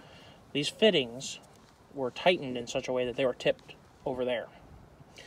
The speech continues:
So it encouraged the lines to try and hang out right by this junction right here. And I noticed it right away before I put 'em on, and I changed 'em. The reason why that could be a problem is you could cut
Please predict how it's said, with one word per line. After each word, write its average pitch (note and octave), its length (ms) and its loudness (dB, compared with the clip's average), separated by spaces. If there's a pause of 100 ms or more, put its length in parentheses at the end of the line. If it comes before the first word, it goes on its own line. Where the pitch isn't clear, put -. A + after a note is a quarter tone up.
(540)
So C#3+ 240 6
it C3 80 6
encouraged F#3+ 720 0
the D#3 80 0
lines D#3 760 -4 (200)
to D3 80 -10
try D3+ 320 2
and C#3+ 140 -4
hang D3 220 -2
out C#3 380 0 (680)
right C3+ 260 6
by B2+ 160 4
this B2+ 160 -6
junction B2 380 -4
right A#2 180 -6
here. B2 220 -8 (920)
And - 140 6
I D#3 80 10
noticed E3 260 4
it E3 60 -2
right D3+ 180 10
away D3 160 4
before C#3 240 4
I B2 40 4
put C3 120 0
'em B2 100 2
on, A#2 280 2 (960)
and A#2+ 520 -4
I A2+ 60 -4
changed B2 340 -6
'em. - 120 -8 (760)
The C3 100 -2
reason D#3 240 4
why D#3 100 8
that C#3+ 120 4
could C3+ 80 -8
be C3+ 80 -4
a B2+ 60 -6
problem C3+ 340 2
is B2 100 -6
you C3 120 -6
could B2+ 180 -10
cut - 260 -2